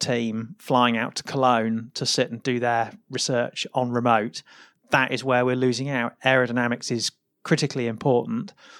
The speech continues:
Those people need to be doing that research here in the factory where the car is designed and built.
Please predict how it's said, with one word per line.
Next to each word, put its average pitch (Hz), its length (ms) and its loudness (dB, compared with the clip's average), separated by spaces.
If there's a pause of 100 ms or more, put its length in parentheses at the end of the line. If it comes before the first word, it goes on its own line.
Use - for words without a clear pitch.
(140)
Those 139 200 8
people 123 340 0
need 120 180 2
to - 80 -8
be 131 80 2
doing 127 340 4
that 120 160 -2
research 117 640 0 (320)
here 123 440 4
in 127 160 0
the 117 40 -4
factory 123 440 -2
where 113 180 0
the 110 60 -6
car 120 320 2
is 113 80 -2
designed 120 420 -4
and 113 100 -4
built. 110 320 -2